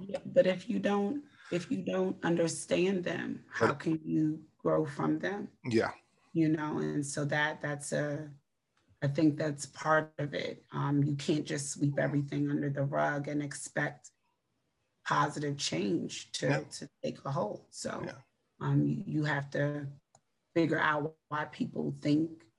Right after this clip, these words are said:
Speaker 1: do, act the way that they do.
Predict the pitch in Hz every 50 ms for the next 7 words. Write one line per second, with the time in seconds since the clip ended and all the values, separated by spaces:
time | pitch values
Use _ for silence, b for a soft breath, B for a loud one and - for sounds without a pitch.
0 | _ _ _ 143 143 147 147 147 151 156 156 165 - - _ _ _ _ _ _
1 | - 139 139 139 - - - - _ _ _ _ _ _ _ _ _ _ _ _
2 | _ 139 139 143 143 147 143 143 - 143 143 - - - - - - -